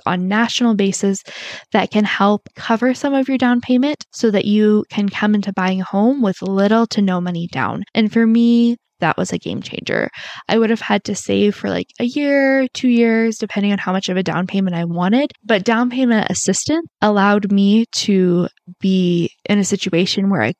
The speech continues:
qualified a lot sooner. And so with that, I put in an offer on a really cute two-bedroom house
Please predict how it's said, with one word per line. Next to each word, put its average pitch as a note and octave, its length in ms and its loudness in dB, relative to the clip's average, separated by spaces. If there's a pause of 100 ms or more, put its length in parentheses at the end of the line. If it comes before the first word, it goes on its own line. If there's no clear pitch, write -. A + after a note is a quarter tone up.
(160)
qualified B3+ 640 2 (500)
a F#3 80 -2
lot D3 280 -2
sooner. G2 480 -4 (400)
And B3+ 180 0
so C4+ 180 2
with D4+ 300 -2
that, G#3 380 2 (100)
I G3 460 2
put - 160 -8
in G3 80 2
an A3+ 120 2
offer A3+ 460 2 (100)
on G3 140 -2
a F#3 60 -2
really G3+ 240 0
cute C4+ 600 0
two-bedroom G#3 500 -2
house A#3+ 480 2